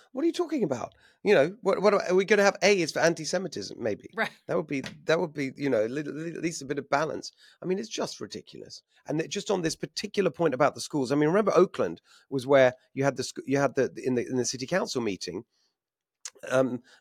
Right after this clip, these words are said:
Speaker 1: they had, just the other day, they had someone s-, I mean, you know, they obviously, they, they condemned Israel, not Hamas, you know, of course. Um, but they also had someone stand up and say that the whole thing was a fake news,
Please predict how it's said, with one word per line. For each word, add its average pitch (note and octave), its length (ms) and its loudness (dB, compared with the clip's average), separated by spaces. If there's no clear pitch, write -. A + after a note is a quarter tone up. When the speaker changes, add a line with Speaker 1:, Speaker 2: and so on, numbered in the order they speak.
Speaker 1:
they C3+ 220 4
had, B2+ 300 0
just A#2 240 -12
the C3 120 2
other A2+ 140 2
day, G2 400 -2
they C#3 120 4
had D3 180 0
someone C3+ 300 2
s-, - 140 -8
I C3 60 -4
mean, C3 200 -2
you C#3 100 -6
know, A2+ 100 0
they B2 140 4
obviously, B2 280 -2
they, A#2 180 2
they A#2 200 -4
condemned B2 640 2
Israel, A2+ 520 0
not A#2 240 0
Hamas, F#2+ 540 -4
you F#2+ 80 -10
know, F#2+ 120 -4
of G2 120 -10
course. F#2 520 -6
Um, B2+ 340 4
but D3 220 4
they D#3+ 140 6
also G3 300 2
had C#3+ 180 0
someone D#3+ 240 2
stand D#3+ 300 2
up E3+ 120 0
and E3 100 -8
say E3+ 240 0
that D#3+ 260 -6
the E3 280 -4
whole F3+ 160 -2
thing F#3 200 -2
was E3 140 -2
a - 40 -10
fake A3+ 300 0
news, D4 400 2